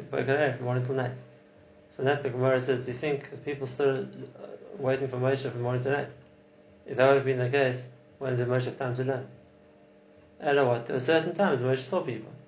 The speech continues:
So Aris bin Aboker with Arif, it's just like it says by Ma'aseh Bereshis, "Vayarei Vayiboker."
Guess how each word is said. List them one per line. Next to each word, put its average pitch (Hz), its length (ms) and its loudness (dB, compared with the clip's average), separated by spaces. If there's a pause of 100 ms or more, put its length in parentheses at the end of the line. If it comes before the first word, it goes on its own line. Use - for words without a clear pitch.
(380)
So 139 140 -4
Aris 135 200 4
bin 135 100 2
Aboker 123 340 -2
with 120 160 -2
Arif, 117 380 -2 (580)
it's 123 120 -4
just 156 160 -2
like 143 180 6
it 127 120 -2
says 147 200 0
by 127 80 2
Ma'aseh 135 280 4
Bereshis, 135 520 2
"Vayarei 135 320 4
Vayiboker." 123 580 0